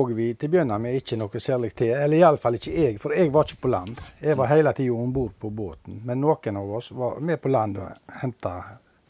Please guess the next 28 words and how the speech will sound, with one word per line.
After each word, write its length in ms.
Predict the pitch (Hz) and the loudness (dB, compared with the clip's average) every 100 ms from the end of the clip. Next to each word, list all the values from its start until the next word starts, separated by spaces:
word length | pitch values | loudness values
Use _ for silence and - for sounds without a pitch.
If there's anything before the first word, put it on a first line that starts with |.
| _ _ | _ _
fram 220 | 131 123 | -4 -4
sauer. 380 | 92 113 110 90 - _ - - - _ | -2 -2 -2 -6 -14 _ -20 -20 -20 _
Og 100 | - | -12
så 80 | - | -2
var 100 | 139 | 2
noen 300 | 143 147 127 | 4 2 0
av 140 | 113 | -2
oss 140 | 117 113 | -2 -2
ombord, 360 | 143 156 233 - _ | -2 -2 -4 -8 _
og 120 | 160 | -2
jeg, 160 | 156 117 - | 0 0 -2
jeg, 160 | 151 120 | -2 0
så 100 | 123 | 0
jeg 80 | 160 | 2
var 140 | 135 147 | 4 4
aldri 220 | 170 131 | 2 0
på 160 | - 135 | 2 2
land. 320 | 98 - - - _ _ _ _ _ _ _ _ _ _ _ _ _ _ - | 2 -2 -20 -20 _ _ _ _ _ _ _ _ _ _ _ _ _ _ -12
Det 60 | 123 | -6
var, 240 | 123 113 113 | -6 -6 -10
sto 180 | - 156 | -4 -2
opp 160 | 165 | 0
og 100 | 151 | -2
tok 140 | 143 135 | -2 -2
imot 280 | 151 139 127 | 0 0 -4
disse 240 | 110 110 | -10 -6
sauene 380 | 110 120 127 143 147 | -2 0 0 -2 -2
når, 260 | 143 139 127 | -2 -2 -4